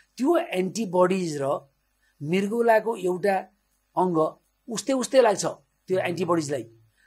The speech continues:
Speaker 1: अनि एन्टिबडिजले आफ्नै मृगौलालाई ध्वस्त पारेर मृगौलामा रोग लगाउँछ।
Speaker 2: मह्म।
Speaker 1: पोस्ट स्ट्रेप्टोककल ग्लोमेरुलोनेफ्राइटिस भन्छ।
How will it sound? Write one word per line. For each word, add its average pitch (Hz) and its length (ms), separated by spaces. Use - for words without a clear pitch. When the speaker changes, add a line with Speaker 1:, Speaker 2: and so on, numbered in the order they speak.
Speaker 1:
अनि 165 280
एन्टिबडिजले 180 800
आफ्नै 254 720
मृगौलालाई 185 920
ध्वस्त 165 420
पारेर 147 560
मृगौलामा 143 500
रोग 139 280
लगाउँछ। 110 360
Speaker 2:
मह्म। 120 100
Speaker 1:
पोस्ट 196 480
स्ट्रेप्टोककल 175 1300
ग्लोमेरुलोनेफ्राइटिस 143 1200
भन्छ। 104 180